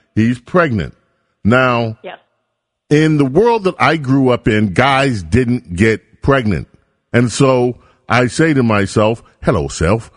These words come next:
Speaker 1: What's going on here? I've never seen a guy pregnant before. How'd this happen?" Who, if he's the, if he's the, if the dad is the dad, if the dad is the mum, then who's the dad?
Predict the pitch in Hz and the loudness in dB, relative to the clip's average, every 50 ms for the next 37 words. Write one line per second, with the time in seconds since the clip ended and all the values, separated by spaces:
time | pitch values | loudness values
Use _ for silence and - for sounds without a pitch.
0 | _ _ - 160 151 - - 113 120 120 123 135 139 139 117 92 90 82 71 65 | _ _ -4 -4 -2 0 0 2 2 2 0 0 0 0 0 0 -2 -2 -4 -4
1 | - _ - - - - 180 190 139 147 101 127 143 - 170 208 208 170 120 - | -6 _ -14 -8 -2 0 0 2 2 2 0 0 -2 0 0 0 0 0 0 0
2 | 95 90 87 90 - - 101 90 80 87 - - 87 85 - 104 143 190 208 196 | -2 0 0 -2 -2 -2 -4 -2 -2 -4 -4 -4 -6 -2 0 0 0 0 0 -4
3 | _ - - _ - 254 262 240 208 262 254 185 - 113 95 90 - 80 78 69 | _ -18 -20 _ -2 -2 -2 0 0 -2 -2 0 0 -2 -2 -2 -4 -6 -8 -8
4 | - - - - - _ - _ _ _ _ _ _ _ _ _ _ _ _ - | -12 -16 -20 -20 -20 _ -20 _ _ _ _ _ _ _ _ _ _ _ _ -2
5 | - 233 254 254 240 202 - - - - - 165 170 - 226 254 262 202 - 156 | 0 0 2 2 0 -4 -6 -12 -6 -2 -2 -2 -2 0 0 0 0 0 0 -2
6 | 151 - - 175 165 - 220 262 262 180 143 156 147 - 175 165 - 151 143 135 | -2 0 -2 -2 -2 0 0 -2 0 0 -2 -4 -2 0 -2 -2 0 0 0 0
7 | 214 226 240 240 208 175 - - 131 127 196 226 226 190 160 143 147 120 135 127 | 0 0 0 -2 -2 -4 -2 -2 -2 0 0 0 0 0 -2 -2 -2 -2 -2 0
8 | 208 226 226 214 160 120 123 135 127 139 202 233 185 151 185 196 - - - - | 0 0 0 0 -2 -2 -2 0 0 2 2 0 0 0 -2 -4 -6 -8 -20 -20
9 | - - _ - 151 196 208 226 240 220 180 196 208 202 247 247 240 202 123 85 | -20 -16 _ 0 0 2 2 2 0 0 0 0 0 2 2 2 2 0 0 -2
10 | 156 | -6